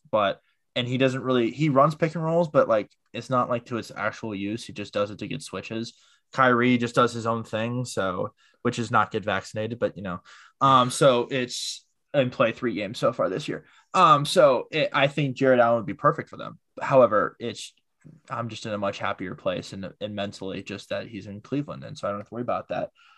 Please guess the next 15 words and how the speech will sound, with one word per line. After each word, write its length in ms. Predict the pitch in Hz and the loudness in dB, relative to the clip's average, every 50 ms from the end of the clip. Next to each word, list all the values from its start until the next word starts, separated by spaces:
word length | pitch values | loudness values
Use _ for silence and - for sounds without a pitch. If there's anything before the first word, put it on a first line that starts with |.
| _ _ - - | _ _ 0 4
Um, 680 | 143 147 143 139 135 131 127 123 120 113 110 107 123 135 _ _ _ _ _ _ _ _ _ _ _ _ _ _ _ _ _ _ _ _ _ _ _ _ _ _ _ - | 6 8 8 10 8 8 8 6 4 2 -4 -12 -14 -18 _ _ _ _ _ _ _ _ _ _ _ _ _ _ _ _ _ _ _ _ _ _ _ _ _ _ _ -20
so 120 | - - | -16 -8
we 120 | 139 160 240 | -6 -4 -4
have 100 | 302 185 | -4 -6
a 60 | - | -6
different 360 | - 131 127 - - 123 104 | -6 -6 -6 -4 -6 -8 -8
top 240 | - - 104 107 _ | -8 -12 -12 -12 _
five, 300 | - 98 92 90 85 - | -12 -10 -8 -8 -10 -10
and 80 | - 117 | -10 -12
I'm 320 | 107 110 117 107 87 - - | -10 -10 -10 -12 -14 -18 -18
just 200 | - 110 - _ _ _ _ _ _ _ _ _ - | -18 -20 -20 _ _ _ _ _ _ _ _ _ -4
baffled 440 | 131 104 101 - - 113 104 78 | -2 -2 -2 -4 -6 -10 -10 -10
by 180 | 78 78 71 58 | -10 -10 -10 -8
that. 300 | 58 60 58 58 - - - 147 | -8 -8 -8 -10 -12 -14 -10 0
But 340 | - 127 110 85 - - | 2 2 2 2 0 -10